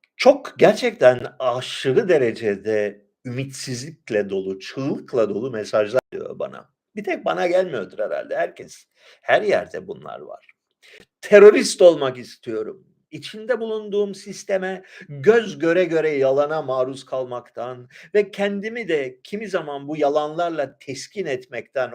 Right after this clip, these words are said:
o kadar bunaldım ki içimden taşan yıkıcı bir öfkeye sahibim." "Siz de bir teröristsiniz." demiş bana. Bunu bir övgü olarak alıyorum.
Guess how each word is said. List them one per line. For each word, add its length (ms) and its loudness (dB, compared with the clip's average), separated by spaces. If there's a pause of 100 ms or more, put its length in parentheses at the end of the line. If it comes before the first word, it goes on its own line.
o 120 -4
kadar 420 0
bunaldım 520 -4
ki 300 -12 (220)
içimden 580 -6
taşan 480 -10
yıkıcı 560 -4
bir 120 -4
öfkeye 560 -4
sahibim." 640 -18 (1500)
"Siz 400 -16
de 140 -4
bir 220 -14
teröristsiniz." 1080 -10 (140)
demiş 340 -20
bana. 440 -18 (3250)
Bunu 320 -14
bir 100 -12
övgü 440 -8
olarak 540 -8
alıyorum. 380 -20